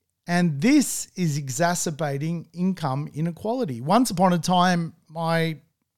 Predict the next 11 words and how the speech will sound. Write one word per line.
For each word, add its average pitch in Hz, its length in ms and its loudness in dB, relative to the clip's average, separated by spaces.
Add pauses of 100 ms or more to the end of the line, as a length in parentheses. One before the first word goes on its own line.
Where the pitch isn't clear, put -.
(200)
office 180 460 -2
would 180 120 -2
have 190 180 0
a 208 60 2
receptionist. 202 960 -4 (880)
It's - 120 -14
a - 20 -8
low-skilled 147 680 0
job. 202 480 4 (640)
Uh, 131 440 -2 (920)
it's, - 540 -4